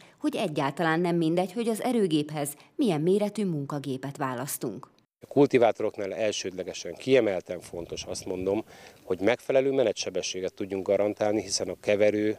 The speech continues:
Speaker 2: hatás akkor érvényesül, hogyha van sebességünk. Ugye, hogyha nem megfelelő az erőgép választás, egy alacsonyabb teljesítményű géppel szeretnénk azt a gépet üzemeltetni, ami többet kívánna, akkor nem lesz meg a sebességünk,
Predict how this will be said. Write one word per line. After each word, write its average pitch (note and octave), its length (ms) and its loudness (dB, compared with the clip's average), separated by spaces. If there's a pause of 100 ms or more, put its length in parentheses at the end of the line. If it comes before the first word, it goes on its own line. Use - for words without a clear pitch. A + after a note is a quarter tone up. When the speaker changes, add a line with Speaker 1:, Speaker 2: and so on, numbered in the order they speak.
(140)
Speaker 2:
hatás G#2+ 500 0
akkor A2+ 380 0
érvényesül, G2 560 0
hogyha G2+ 220 -2
van G2+ 140 4
sebességünk. F2+ 920 -2
Ugye, - 160 -12
hogyha - 220 -14
nem A#2+ 140 2
megfelelő A#2+ 500 2
az F#2 120 -2
erőgép F#2+ 440 -2
választás, F2 560 -4
egy F2+ 240 -6
alacsonyabb A#2 500 2
teljesítményű F#2 720 -2
géppel F#2 360 -2
szeretnénk F2 640 -2 (240)
azt A#2 260 0
a - 40 -2
gépet F#2 320 -6
üzemeltetni, F#2 640 -4
ami F2+ 120 -8
többet B2+ 420 2
kívánna, G2+ 500 0
akkor D3+ 360 0
nem B2+ 240 4
lesz F2+ 160 0
meg E2+ 140 -10
a F2 40 -4
sebességünk, A2+ 880 0